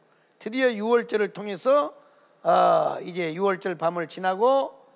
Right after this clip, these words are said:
드디어 이제 바로가 항복을 해가지고, 어, 가는데, 아, 그런데 성경을 보면, 성경을 보면 하나님께서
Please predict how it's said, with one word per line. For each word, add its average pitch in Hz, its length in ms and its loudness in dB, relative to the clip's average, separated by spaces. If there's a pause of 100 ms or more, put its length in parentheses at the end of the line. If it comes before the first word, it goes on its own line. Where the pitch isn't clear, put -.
(220)
드디어 180 300 -6
이제 165 180 -4
바로가 160 460 2
항복을 180 360 -4
해가지고, 165 680 -2 (380)
어, 151 260 -2
가는데, 165 680 0 (800)
아, 330 160 6
그런데 269 880 0
성경을 320 520 0
보면, 170 680 -2 (1500)
성경을 247 540 0
보면 226 440 0 (1400)
하나님께서 320 960 2